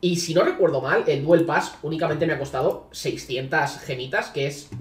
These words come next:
mucho menos de lo que vas a conseguir simplemente jugando. Así que, de verdad, cien por cien recomendable. Eh, siempre que se acabe un Duel Pass entiendo que vendrá el siguiente y os recomiendo pillarlo sí o sí. Y luego tendríamos el modo solo, que es por así decir el modo historia,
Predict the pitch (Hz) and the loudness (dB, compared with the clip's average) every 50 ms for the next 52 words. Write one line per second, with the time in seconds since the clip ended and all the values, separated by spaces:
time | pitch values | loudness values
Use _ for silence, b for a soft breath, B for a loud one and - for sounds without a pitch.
0 | - - 139 139 147 156 165 170 185 147 131 127 135 127 - - - - 139 135 | -12 -10 -8 -6 -4 -4 -2 -2 -2 -2 -2 -2 -4 -6 -6 -8 -12 -12 -6 -2
1 | 139 131 131 131 131 123 127 - 139 135 135 135 127 123 127 127 - 139 127 120 | -2 0 0 -2 -4 -6 -6 -6 -6 -8 -8 -8 -8 -8 -8 -8 -8 -10 -10 -10
2 | 117 120 113 117 - - 120 113 113 117 117 120 113 113 113 B B B B B | -12 -12 -12 -10 -8 -6 -6 -6 -6 -8 -12 -12 -14 -16 -16 B B B B B
3 | B - 139 - 139 135 151 147 147 147 143 131 131 127 127 135 147 170 170 - | B -10 -10 -8 -4 0 0 0 0 0 -2 0 0 0 0 0 0 0 0 -2
4 | - - 151 151 143 147 - 156 139 139 127 135 127 127 123 127 131 139 151 165 | -4 -6 -4 -4 -4 -4 -4 -4 -4 -4 -4 -4 -6 -6 -4 -2 0 2 2 4
5 | 180 196 202 - - 123 120 117 113 113 113 113 - - _ - - 156 147 151 | 4 4 4 2 0 -4 -6 -6 -6 -8 -10 -12 -16 -20 _ -4 -2 -2 0 0
6 | 139 147 135 143 135 139 135 139 139 139 135 131 131 - 139 135 - - - 135 | -2 -2 -2 -4 -2 -2 -2 -2 0 0 0 0 0 0 -2 -4 -4 -6 -8 -8
7 | 131 139 135 135 131 123 127 123 123 127 127 120 - 127 120 127 131 135 170 175 | -6 -4 -4 -4 -2 -2 -2 -4 -4 -4 -6 -8 -8 -6 -6 -6 -2 0 0 -2
8 | - 151 131 123 131 131 127 - 127 127 131 131 135 127 131 120 117 113 - 110 | 0 -2 -4 -6 -6 -8 -10 -8 -8 -6 -6 -6 -6 -6 -6 -8 -8 -10 -10 -12
9 | 110 - 117 113 113 - 240 254 254 B B B B B B B B 156 170 185 | -12 -10 -10 -8 -6 -6 -6 -6 -8 B B B B B B B B 6 8 8
10 | 190 208 196 196 190 196 196 196 190 - 170 160 160 156 147 143 139 - 220 226 | 8 8 6 4 6 6 6 6 4 2 0 2 2 2 0 0 0 2 4 4
11 | 247 233 - 151 - - 151 143 139 143 143 139 139 196 185 170 147 147 147 139 | 4 2 0 -4 -4 -2 -2 -2 -2 -2 -4 -4 -2 0 0 0 0 0 0 -2
12 | 135 - - - 139 127 113 113 113 110 | -2 -2 -2 -2 -2 0 -2 -2 -6 -8